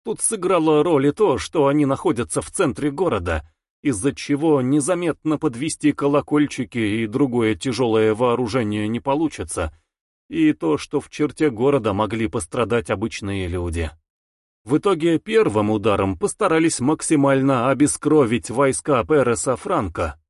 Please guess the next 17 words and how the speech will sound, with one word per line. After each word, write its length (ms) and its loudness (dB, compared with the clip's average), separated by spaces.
Тут 300 -6
же, 360 -2
пока 300 2
враг 300 2
не 140 4
очухался, 840 -2
через 360 0
Коминтерн 880 2
лидер 480 4
народофронтцев 1000 2
и 140 0
по 120 -2
совместительству 960 -2
глава 380 0
Социалистической 1080 -4
партии 560 -4
Испании 640 -2